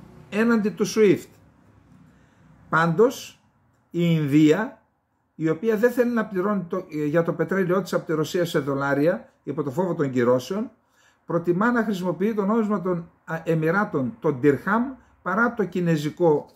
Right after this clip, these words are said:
Γουάν. Τι σημαίνει Dirham; Λέγεται ότι είναι η παραφθορά της λέξης δραχμή που υπήρχε τότε που είχαμε και στα Εμιράτα και στο Κουβέιτ, είχαμε, ξέρετε, ελληνικές, ε, ε, απικίες, τότε την, ε, Αλεξανδρινή περίοδο.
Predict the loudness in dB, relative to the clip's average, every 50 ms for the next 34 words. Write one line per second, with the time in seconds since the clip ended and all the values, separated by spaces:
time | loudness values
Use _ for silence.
0 | _ _ _ -10 -6 -2 0 0 2 2 2 0 -2 -4 -6 -10 -16 _ _ _
1 | _ _ _ _ _ _ _ _ _ _ -20 _ _ -8 -6 -6 -4 -2 -2 0
2 | 0 0 0 -2 -2 -2 -4 -4 -2 -2 -2 0 -2 -4 -8 -14 _ _ _ _
3 | _ _ _ _ _ _ _ -2 2 4 4 4 4 0 -2 -2 0 -2 -2 -2
4 | -4 -10 _ _ _ _ _ _ _ _ -8 -8 -6 -4 -2 -2 0 0 0 0
5 | 0 0 -2 -2 -4 -4 -4 -2 -4 -6 -4 -4 -4 -2 -2 -4 -4 -6 -8 -4
6 | -4 -4 -4 -4 -6 -6 -4 -2 0 -2 -2 -2 -4 0 2 2 2 0 -2 -10
7 | _ _ _ _ _ _ -2 0 0 0 -2 -2 -4 -4 -4 -4 -2 -2 -2 -2
8 | -4 -8 _ _ _ _ _ 0 0 0 0 0 2 2 2 0 -2 _ _ _
9 | _ _ _ _ -2 -2 0 0 -2 -2 -4 -4 -4 -4 -2 -2 -2 -2 -4 -6
10 | -6 -4 -2 -2 -4 -4 -4 -6 -8 -8 -8 -8 -8 -8 -8 -8 -8 -4 -2 -2
11 | -2 -2 -4 -4 -4 -4 -4 -4 -2 -2 -2 -2 -2 -4 -4 -4 -2 0 -2 -2
12 | -2 -2 -4 -4 -4 -6 -6 -4 -4 -2 -2 -2 -4 -4 -8 -10 -12 _ _ _
13 | _ _ _ _ _ _ _ _ _ -8 -6 -6 -6 -6 -6 -8 -6 -4 -6 -2
14 | 0 2 2 2 2 -2 -6 -10 _ -4 -4 -4 -4 -4 -4 -4 -4 -6 -6 -6
15 | -4 -2 -2 -2 -4 -4 -4 -2 -2 -2 -2 -2 -2 -2 -2 -2 -4 -4 -4 -4
16 | 0 0 0 2 2 0 -2 -4 -8 -14